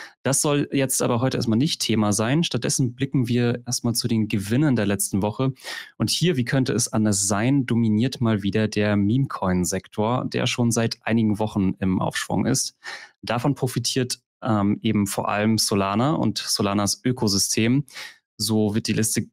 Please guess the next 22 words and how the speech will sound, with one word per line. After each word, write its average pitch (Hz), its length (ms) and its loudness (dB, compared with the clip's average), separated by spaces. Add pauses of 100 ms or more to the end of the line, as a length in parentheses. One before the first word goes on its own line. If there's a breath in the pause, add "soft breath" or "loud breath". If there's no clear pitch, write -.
(160)
der 107 140 0
Gewinner 107 300 2
angeführt 110 420 0
von 95 320 0
Raydium, 123 720 2
der 104 80 0
beliebten 101 340 -2
dex - 280 -2
für - 120 -2
jeglichen 107 440 2
Meme-Coin-Handel 101 680 2
auf - 220 -2
der 95 240 0
High-Speed-Blockchain 120 920 0
mit 113 240 -2
satten 117 320 2
neunundvierzig 120 640 0
Prozent - 400 -2
Kursplus - 640 -2
in 95 120 -4
sieben 92 220 0
Tagen. 98 460 0